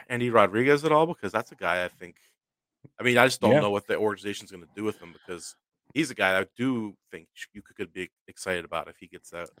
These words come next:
Speaker 1: an early call-up.
Speaker 2: Yeah, I was really bummed when they went and si-, signed Austin Hedges 'cause that's just a veteran to get in his way, and they have Clevin
Speaker 1: Yeah.
Speaker 2: Plawecki. It feels like they're just waiting to, like, for service time with Indy 'cause I love Indy. I've, I've talked about him, uh, way, way back when, like, in,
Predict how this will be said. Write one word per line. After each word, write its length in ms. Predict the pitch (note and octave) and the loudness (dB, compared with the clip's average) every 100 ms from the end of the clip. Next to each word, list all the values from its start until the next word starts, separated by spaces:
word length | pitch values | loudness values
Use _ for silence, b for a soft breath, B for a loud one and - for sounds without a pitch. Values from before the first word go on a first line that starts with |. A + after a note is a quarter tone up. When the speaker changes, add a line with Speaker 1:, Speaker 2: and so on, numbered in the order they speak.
| _ _ | _ _
Speaker 1:
an 100 | F#2 | -20
early 200 | F2+ E2+ | -16 -14
call-up. 360 | E2+ E2 D#2+ D2+ - _ _ _ - | -12 -12 -10 -12 -18 _ _ _ -4
Speaker 2:
Yeah, 320 | A2+ B2 A#2+ | 8 10 12
I 40 | |
was 180 | A#2 G#2+ | 10 8
really 160 | A#2+ C3+ | 8 6
bummed 260 | G#2 A2 G#2+ | 8 6 6
when 40 | |
they 60 | G2+ | 4
went 300 | G#2 G2 - | 2 0 0
and 300 | G2+ G2+ G2 | 2 2 0
si-, 40 | |
signed 220 | - G2 G2 | -2 0 2
Austin 300 | G2 - G2 | 0 0 -2
Hedges 340 | G2+ F#2 F#2 | 0 0 -2
'cause 60 | - | -2
that's 120 | F2+ | -4
just 180 | F#2+ G2 | -4 -4
a 40 | |
veteran 320 | F#2 F#2 G2+ | -2 -2 -4
to 60 | F#2 | -2
get 140 | F#2+ | -4
in 60 | F#2+ | -4
his 140 | F#2 | -4
way, 260 | F#2 F#2 F#2 | -2 0 0
and 80 | F#2 | 0
they 40 | |
have 100 | F2+ | -2
Clevin 380 | - G2+ F#2+ F#2+ | -2 -2 -2 -6
Speaker 1:
Yeah. 120 | - F#2+ | 0 2
Speaker 2:
Plawecki. 500 | G2 - G2+ G2 F2+ B B B | 2 0 -2 -2 -4 B B B
It 100 | - | -2
feels 200 | G2+ A#2+ | 4 6
like 140 | A#2 G#2+ | 6 6
they're 120 | A2 | 6
just 160 | G#2 F#2+ | 6 4
waiting 460 | G2 G2 G#2 G#2 | 2 2 2 0
to, 100 | G2+ | 2
like, 300 | G2+ G2 F#2 _ _ | 2 4 2 _ _
for 200 | - F#2+ | -8 -6
service 400 | - G#2+ G#2 A#2 | -2 0 2 0
time 180 | - A#2 | 2 2
with 140 | A#2 | 2
Indy 300 | G2+ A2+ A#2+ A2 | 0 -2 0 0
'cause 220 | G#2+ F#2+ | 0 2
I 100 | G2+ | 6
love 280 | A#2+ G#2 F#2+ | 8 8 4
Indy. 240 | F#2 F2+ | 0 0
I've, 200 | F#2 F#2+ F2 - _ - | 0 0 -4 -20 _ 0
I've 180 | F#2+ F#2+ | 2 4
talked 240 | G#2+ G2 | 4 4
about 260 | G2+ G2+ G2 | 4 4 6
him, 140 | F#2+ | 4
uh, 200 | G2 F#2 | 2 2
way, 300 | F2+ F#2+ G2+ | 2 4 4
way 200 | G2 G2+ G2+ | 4 2 2
back 320 | G2 G2 - | 2 0 0
when, 260 | G#2+ G#2 G2+ | 0 0 0
like, 240 | F2+ - | -4 -8
in, 240 | F2+ E2+ | -12 -12